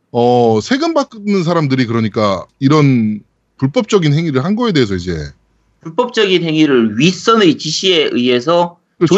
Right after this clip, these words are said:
Speaker 2: 조직적으로 했다. 이게 문제가 되는 거예요.
Speaker 1: 그게 이제 문제가 되는 거죠.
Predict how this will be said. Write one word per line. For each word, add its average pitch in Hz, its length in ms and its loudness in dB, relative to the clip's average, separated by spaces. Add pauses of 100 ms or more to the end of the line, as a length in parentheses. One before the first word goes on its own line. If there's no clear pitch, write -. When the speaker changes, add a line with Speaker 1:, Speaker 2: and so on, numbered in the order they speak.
(100)
Speaker 2:
조직적으로 127 440 0
했다. - 240 -6
이게 196 240 -2
문제가 95 320 -4
되는 - 220 -12
거예요. - 180 -12
Speaker 1:
그게 247 280 0
이제 190 180 2
문제가 127 340 0
되는 98 240 -4
거죠. 90 600 -6